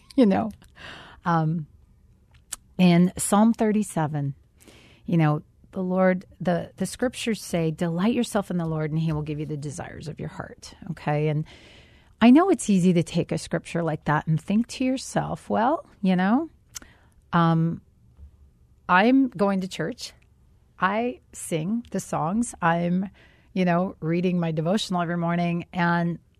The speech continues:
why am I not getting what the desires of my heart are? You know, why isn't God answering those prayers?" And I guess the challenge I would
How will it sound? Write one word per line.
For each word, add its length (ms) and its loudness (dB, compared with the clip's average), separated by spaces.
why 280 2
am 260 2
I 140 -2
not 260 -6
getting 560 -10
what 320 -6
the 80 -4
desires 440 -8
of 80 -8
my 160 -6
heart 260 -6
are? 300 -14
You 100 -10
know, 140 -8
why 180 -6
isn't 220 -10
God 200 -12
answering 420 -10
those 220 -8
prayers?" 460 -14
And 180 8
I 80 6
guess 460 2
the 160 0
challenge 640 4
I 100 8
would 220 2